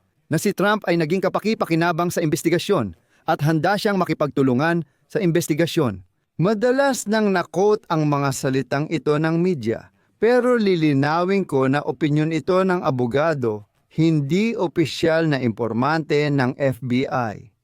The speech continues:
Kailangang sabihin ng malinaw ang pagkakaibang ito para hindi lang tayo basta maligaw sa mga malalakas na headline. Bakit ito lumitaw ngayon at para kanino talaga ito?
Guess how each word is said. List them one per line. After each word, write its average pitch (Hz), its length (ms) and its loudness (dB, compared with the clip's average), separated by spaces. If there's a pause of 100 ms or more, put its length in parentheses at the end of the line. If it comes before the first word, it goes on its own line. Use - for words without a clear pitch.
(200)
Kailangang 262 400 2
sabihin 156 560 0
ng 156 80 0
malinaw 147 480 0
ang 165 160 -4
pagkakaibang 139 560 -4
ito 101 240 -4 (240)
para 165 240 0
hindi 165 320 2
lang 175 160 0
tayo 160 320 0
basta 147 320 -2
maligaw 143 480 -2
sa 123 160 -4
mga 131 160 0
malalakas 120 560 -2
na 123 80 -4
headline. 110 560 -6 (320)
Bakit 247 480 -2
ito 226 160 0
lumitaw 190 480 2
ngayon 135 560 -2
at 170 160 0
para 226 320 0
kanino 208 480 2
talaga 180 400 2
ito? 123 400 -2